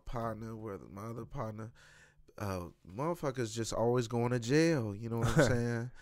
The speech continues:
Speaker 1: Always going to jail for something. It could be something petty, it could be something serious, but motherfuckers always going to jail.
Speaker 2: Sure.
Speaker 1: So, uh, I was doing music, of course. I was still doing music heavy, but, uh,
Speaker 2: When you got out?
Speaker 1: Yeah, when I,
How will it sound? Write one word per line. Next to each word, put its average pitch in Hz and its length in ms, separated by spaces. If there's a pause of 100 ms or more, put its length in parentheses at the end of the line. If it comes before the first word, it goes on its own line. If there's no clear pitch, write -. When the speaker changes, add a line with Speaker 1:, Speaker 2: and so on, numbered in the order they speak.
(360)
Speaker 1:
Always 101 360
going 107 240
to 104 60
jail 110 240
for 110 160
something. 175 320
It 202 60
could 196 120
be 190 80
something 170 260
petty, 180 300
it 190 60
could 190 180
be 190 100
something 175 220
serious, 208 400
but 117 160
motherfuckers 135 420
always 123 240
going 123 220
to 127 60
jail. 139 440
Speaker 2:
Sure. 104 400
Speaker 1:
So, 113 340
uh, 104 500 (300)
I 135 80
was 156 140
doing 139 280
music, 139 340
of 127 180
course. 139 540
I 135 120
was 143 140
still 175 180
doing 147 240
music 135 320
heavy, 131 280
but, 113 320 (480)
uh, 110 560 (1080)
Speaker 2:
When 127 140
you 123 60
got 110 180
out? 123 260 (300)
Speaker 1:
Yeah, 135 200
when 131 160
I, 135 80